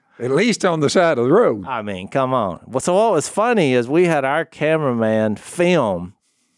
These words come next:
Speaker 2: 'cause Phil, he said, "Here's what they do, you know, these big deer hunters." So Phil got him and Burley
Speaker 1: You know,
Speaker 2: behind
Speaker 1: we're
Speaker 2: it.
Speaker 1: holding up the deer's
Speaker 2: Oh, they were
Speaker 1: head.
Speaker 2: taking pictures and, you know, "Hold the deer
Speaker 1: <laughs>
Speaker 2: out front. We got him.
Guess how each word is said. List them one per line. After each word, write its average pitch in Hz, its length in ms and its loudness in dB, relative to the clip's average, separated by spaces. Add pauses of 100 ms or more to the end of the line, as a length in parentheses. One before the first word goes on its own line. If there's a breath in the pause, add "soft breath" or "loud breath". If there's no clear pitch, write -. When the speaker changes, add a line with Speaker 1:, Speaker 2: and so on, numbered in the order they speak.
(200)
Speaker 2:
'cause 127 180 -6
Phil, 165 680 0
he 143 160 -2
said, 98 180 -6
"Here's 147 260 -2
what 135 180 -2
they 107 120 -6
do, 113 140 -4
you 101 240 -2
know, 104 80 -4
these 117 180 -2
big 107 280 -8
deer 120 220 -2
hunters." 104 300 -4 (380 loud breath)
So 117 160 -2
Phil 202 340 2
got 160 240 0
him 170 260 2
and 110 180 2
Burley 156 320 2
Speaker 1:
You 127 60 0
know, - 100 -6
Speaker 2:
behind 151 240 0
Speaker 1:
we're 196 80 4
Speaker 2:
it. 175 40 0
Speaker 1:
holding 175 400 2
up 165 160 -2
the 156 120 0
deer's 165 340 2
Speaker 2:
Oh, 233 80 2
they 220 180 4
were 175 120 2
Speaker 1:
head. 165 140 0
Speaker 2:
taking 208 380 0
pictures 180 800 0
and, 156 220 2
you 165 80 4
know, 151 180 2 (140 loud breath)
"Hold 240 300 0
the 240 80 -6
deer 240 320 0
Speaker 1:
<laughs> - 20 0
Speaker 2:
out 220 260 0
front. 196 380 0
We 214 160 0
got 294 300 0
him. 190 220 0